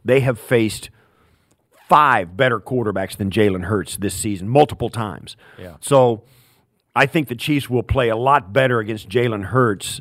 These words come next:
Speaker 1: than maybe some of the N F C teams they've played.
Speaker 2: They played Burrow twice. They played Josh Allen once. They played Trevor Lawrence twice.
Speaker 1: That's right.
Speaker 2: You know what I mean? Like, they,
Speaker 1: Yeah.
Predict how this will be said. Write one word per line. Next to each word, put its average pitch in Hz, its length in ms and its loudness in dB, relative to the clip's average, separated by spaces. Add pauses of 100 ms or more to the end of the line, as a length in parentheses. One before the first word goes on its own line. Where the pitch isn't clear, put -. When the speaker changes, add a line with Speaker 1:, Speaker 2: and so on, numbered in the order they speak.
Speaker 1:
than 107 640 0 (240)
maybe 120 560 2
some 123 240 -2
of 107 60 -2
the 110 140 0
N 123 100 2
F 113 140 2
C 107 180 -2
teams 98 320 -2
they've 90 200 -2
played. 85 400 -8
Speaker 2:
They 113 60 -12
played 120 280 -4
Burrow 139 260 2
twice. 143 600 -4 (260)
They 110 80 -8
played 123 300 0
Josh 131 320 0
Allen 135 320 -4
once. 131 440 -4 (320)
They 123 120 -2
played 131 300 0
Trevor 147 300 2
Lawrence 135 400 -2
twice. 156 580 -2 (340)
Speaker 1:
That's - 160 -8
right. 80 200 -4 (160)
Speaker 2:
You 131 80 0
know 151 80 4
what 165 80 4
I 151 60 2
mean? 170 180 -2
Like, 139 320 -2
they, 151 140 0
Speaker 1:
Yeah. - 200 -4